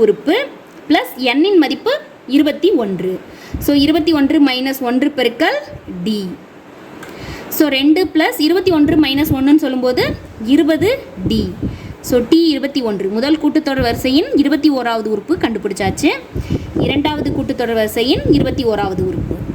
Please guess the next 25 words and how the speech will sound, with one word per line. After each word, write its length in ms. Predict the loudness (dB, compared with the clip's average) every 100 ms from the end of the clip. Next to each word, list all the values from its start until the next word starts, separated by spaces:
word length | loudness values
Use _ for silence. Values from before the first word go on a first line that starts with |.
| -4 -4 -2 2
So, 80 | 4 6
இங்க 160 | 4 4
நமக்கு 300 | 0 -4 -2 -2 -4 -14 -6 0
கூட்டுத்தொடர் 440 | 2 2 0 0 0
வரிசையின் 400 | 0 0 0 -2 -4 0
முதல் 240 | 2 4 4
உறுப்பு 260 | 2 4 2 2 2 0
ஏழு. 280 | 0 -2 -2 -4 -8 -18 -20 -20 -20 -20 -18 -4 0
கூட்டல் 400 | 2 2 -2 -2 -6 -2 4
N 20 | 4
மதிப்பு 280 | 4 0 2 4 4
இருபத்தி 280 | 0 -2 -2 -2
ஒன்று. 260 | 0 0 0 0
So, 60 | 0 2
இருபத்தி 260 | 2 2 2
ஒன்று 180 | 2 4 4
minus 300 | 4 0 0 0 0
ஒன்று 240 | 2 2 4
பெருக்கல் 400 | 0 0 -2 -2 -4 -16 -12 -6 -4
D. 140 | -2 -4 -8 -18 -20 -18 -4
So, 80 | 0 2 2 4
ஏழு 180 | 4 2 0
plus 240 | 0 0 -6 -10 0
இருபத்தி 280 | 2 4 6 6
ஒன்று 200 | 6